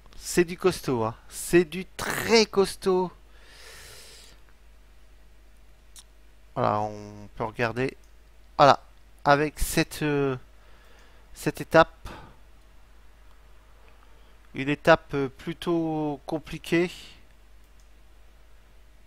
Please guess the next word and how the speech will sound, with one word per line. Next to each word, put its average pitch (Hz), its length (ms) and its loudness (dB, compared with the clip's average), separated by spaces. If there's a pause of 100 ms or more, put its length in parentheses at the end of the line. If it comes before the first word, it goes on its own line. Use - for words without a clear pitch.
(2000)
Alors, 113 400 -4